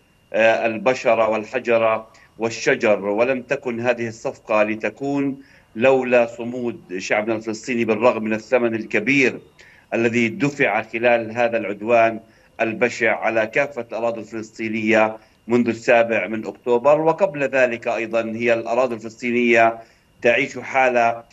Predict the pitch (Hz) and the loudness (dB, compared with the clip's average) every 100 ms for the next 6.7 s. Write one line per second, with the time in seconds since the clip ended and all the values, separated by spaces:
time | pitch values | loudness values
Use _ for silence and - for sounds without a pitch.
0 | _ - 120 120 117 113 117 113 - 107 | _ -8 -2 -2 -2 -2 2 2 2 0
1 | - 123 127 117 131 120 117 120 131 117 | -2 0 0 2 0 0 0 0 0 0
2 | 117 113 113 117 113 120 117 113 110 - | 0 0 -2 2 0 0 -4 -4 -4 0
3 | 120 110 123 113 113 101 117 - 107 110 | 0 0 -2 -2 -2 -4 -6 -4 -6 -2
4 | 110 113 113 107 107 123 120 110 110 110 | -2 -2 -4 -4 -6 0 2 2 2 2
5 | 110 107 - - - - 107 - 123 107 | 2 0 -8 -20 -6 -2 -2 2 2 4
6 | 110 113 120 120 117 113 | 0 -2 -2 0 2 2